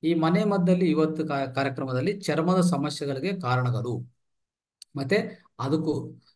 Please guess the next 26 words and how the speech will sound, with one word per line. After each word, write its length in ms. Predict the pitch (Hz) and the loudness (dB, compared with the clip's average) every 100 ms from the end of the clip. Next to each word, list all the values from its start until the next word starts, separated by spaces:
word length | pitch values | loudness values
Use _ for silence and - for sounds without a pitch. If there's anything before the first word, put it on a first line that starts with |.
| - | -6
ಏನು, 440 | 131 180 175 - | 2 6 6 4
ಆ, 120 | 131 123 | 0 0
ಮನೆ 180 | 131 | 2
ಮದ್ದುಗಳಿದೆ, 840 | 151 143 131 123 117 127 123 - - - | 2 0 0 -2 0 0 -2 -4 -12 -8
ಯಾವ 200 | 123 135 | -4 -2
ತರ 120 | 147 | -2
ನಾವು 260 | 139 131 190 | -2 -2 0
ನಿವಾರಣೆ 380 | 143 131 135 123 | 0 0 -2 -2
ಮಾಡ್ಕೋಬಹುದು 520 | 113 110 120 110 107 | -4 -4 -6 -6 -6
ಅಂತ 140 | 104 | -6
ನೋಡೋಣ 200 | - 95 | -6 -6
ಸ್ನೇಹಿತರೆ. 440 | 90 - - 160 - _ _ _ _ _ - | -10 -14 -20 -20 -20 _ _ _ _ _ -2
ಸ್ನೇಹಿತರೆ, 320 | 196 196 175 | 0 4 4
ಈ 440 | 170 175 180 175 | 4 4 6 6
ಚರ್ಮದ, 560 | 175 170 180 202 196 - 101 | 6 4 4 2 -2 -6 -12
ಆ, 160 | 139 | -8
ಸಮಸ್ಯೆಗಳು, 960 | 127 143 170 170 143 151 143 123 - - _ _ - 139 | -4 0 0 0 0 0 0 0 -4 -10 _ _ -10 -4
ಆ, 140 | 135 | -4
ಇತ್ತೀಚಿನ 380 | 131 139 151 143 | -4 -2 -2 -2
ಕಾಲದಲ್ಲಿ 420 | 135 131 127 151 | -4 -4 -2 -2
ಹೆಚ್ಚಾಗಿದೆ. 560 | 131 - - 131 - - - _ _ - | -4 -4 -2 -2 -4 -12 -16 _ _ -12
ನೋಡ್ತಾ 200 | 131 131 | -10 -6
ಇದ್ರೆ 500 | 131 123 139 104 107 - _ _ - | -4 -2 -2 -2 -6 -16 _ _ -8
ಚರ್ಮದಕ್ಕೆ 400 | 131 131 139 131 | -4 -2 -2 0
ಬರುವಂತ 320 | 131 127 123 | -2 -2 -4
ರೋಗಗಳು, 880 | 127 123 120 127 123 107 - - | -2 -2 -2 -2 -2 -6 -10 -14